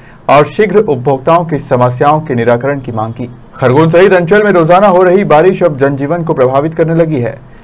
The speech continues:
बीते सप्ताह से जारी बारिश का दौर शुक्रवार को भी रहा। कसरावद में सुबह से हुई तेज बारिश से कई इलाकों में जलजमाव की स्थिति बन गई। सनावद रोड आरटीओ के सामने सराफा बाजार, बिस्टान रोड आदि इलाकों में कहीं पर भी पानी की निकासी का इंतजाम नहीं होने से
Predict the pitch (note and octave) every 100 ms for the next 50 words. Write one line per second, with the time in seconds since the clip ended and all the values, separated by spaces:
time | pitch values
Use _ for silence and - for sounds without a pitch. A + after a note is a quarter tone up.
0 | - - D3+ F#3+ F#3 - G3 G#3+ G#3 F3
1 | F3 F#3+ C#3 D3 F3+ E3 B2 B2+ D3+ D3
2 | B2+ B2 D3+ D#3 C3 C3+ D#3+ C#3 - -
3 | - - - C#3+ C#3+ E3+ G3+ G#3+ G#3 F3+
4 | F3+ G#3 G3 E3 F#3 D#3 D3 C3+ C#3 E3+
5 | E3+ D3+ C#3+ E3+ F3+ C3 C#3 F3 D#3 C3
6 | A#2+ B2 C3 D3 D3+ B2 B2 D3 D#3+ D3+
7 | A#2 - - - - - - D#3+ F#3 G#3+
8 | F3+ A3 G3 C#3+ D3 F3+ F#3+ F#3+ - C3+
9 | C3+ C#3 C#3+ B2 B2 B2 A#2+ C3+ C#3 -
10 | - - - - C#3 D3+ G3 G#3 E3 F#3
11 | F#3+ B2+ C3+ D3+ C3+ C3 C3 E3 D3 -
12 | D#3 G3 - D3 D3+ E3 E3 D3 D#3 B2+
13 | A#2+ B2+ B2+ D#3+ D3 B2 A2+ B2+ D3 C#3+
14 | E3 D#3+ D3 B2+ -